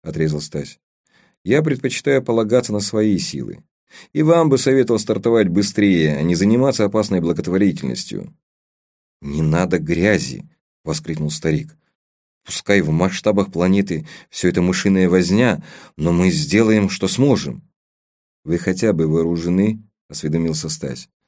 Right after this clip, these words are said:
Старик усмехнулся. «Будьте очень осторожны», сказал Стась. «Очень осторожны». На последнем слове его голос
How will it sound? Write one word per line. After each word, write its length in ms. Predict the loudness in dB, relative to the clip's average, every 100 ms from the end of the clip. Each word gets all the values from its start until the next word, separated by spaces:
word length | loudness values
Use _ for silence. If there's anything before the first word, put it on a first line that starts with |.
| _ _ _
Старик 300 | _ -6 -4
усмехнулся. 720 | -4 -6 -8 -6 -8 -8 -14 -18 _ _ _ _ _ _ _ _ _ -8
«Будьте 440 | -4 -4 -2 -6 -4
очень 300 | -4 -4 -4
осторожны», 720 | -6 -4 -2 0 -2 -8 -16 _ _
сказал 300 | -14 -10 -10
Стась. 420 | -12 -16 -18 -20 _ _
«Очень 540 | -2 0 0 -4 -12 -16 _ _ -18
осторожны». 640 | -14 -8 -8 -8 -14 -20 _ _ _ _ _ _ -20 -14
На 120 | -8 -6
последнем 380 | -2 -2 -2
слове 380 | -4 -2 -2 -2
его 300 | -4 -4 -4
голос 300 | -2 -4 -6